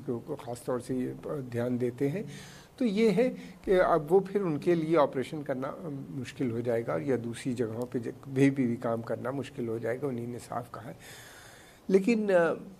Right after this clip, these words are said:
امریکہ ایک دنیا کی سب سے بڑی طاقت ہے اور وہ کبھی بھی international norms یا regulations یا tradition یا customs یا جتنے بھی ہیں اس قسم کے، ان کو کبھی اس نے دھیان نہیں دیا۔ وہ اپنے interest کو ہمیشہ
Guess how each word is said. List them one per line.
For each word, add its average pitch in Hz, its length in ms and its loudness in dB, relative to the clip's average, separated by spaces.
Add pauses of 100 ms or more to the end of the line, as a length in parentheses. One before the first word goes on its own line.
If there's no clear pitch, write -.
(160)
امریکہ 156 420 2
ایک 151 320 2
دنیا 127 260 2
کی 135 100 -6
سب 123 200 -6
سے - 100 -8
بڑی 123 240 0
طاقت 127 520 0
ہے 190 120 -4
اور 139 240 0 (420)
وہ 127 240 2
کبھی 127 320 0
بھی 120 260 2 (500)
international 123 880 -2
norms 123 640 -2
یا 117 160 0
regulations 123 880 -2
یا 120 140 -2
tradition 123 680 -4
یا 117 100 -2
customs 127 680 -2 (560)
یا 120 260 0 (180)
جتنے 139 340 -2
بھی 123 140 -2
ہیں 123 140 -2
اس 120 140 -8
قسم 123 340 -6
کے، 117 220 -4 (460)
ان 151 180 -6
کو 143 220 0
کبھی 127 320 -2
اس 120 240 -6
نے 120 100 -4
دھیان 117 300 -8
نہیں 117 160 -8
دیا۔ 131 220 -6
وہ 131 180 -4
اپنے 135 400 -2
interest 143 500 -4
کو 123 180 -2
ہمیشہ 120 400 -2